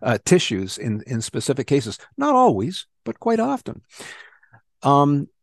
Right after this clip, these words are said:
and the next one is in Montreal. Uh, if you went to our Back Fit Pro website, for those who are interested in that kind of training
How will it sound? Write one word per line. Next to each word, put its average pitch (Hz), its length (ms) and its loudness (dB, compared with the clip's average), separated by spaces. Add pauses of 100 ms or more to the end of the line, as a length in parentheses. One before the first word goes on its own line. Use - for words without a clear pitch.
(100)
and 131 160 2
the 131 60 2
next 143 320 -2
one 131 480 -2
is 120 200 -2
in 113 160 2
Montreal. 113 920 0 (120)
Uh, 92 260 -4 (140)
if - 160 -10
you 87 100 -8
went 95 160 -6
to 104 120 -6
our 92 100 0
Back 98 320 -2
Fit - 160 -14
Pro 95 200 0
website, 90 440 -4
for 135 100 4
those 135 260 6
who 120 140 2
are 104 160 2
interested 104 580 -4
in 98 140 -2
that 107 280 0 (180)
kind 131 760 -2 (200)
of 110 440 -2 (180)
training 90 500 -4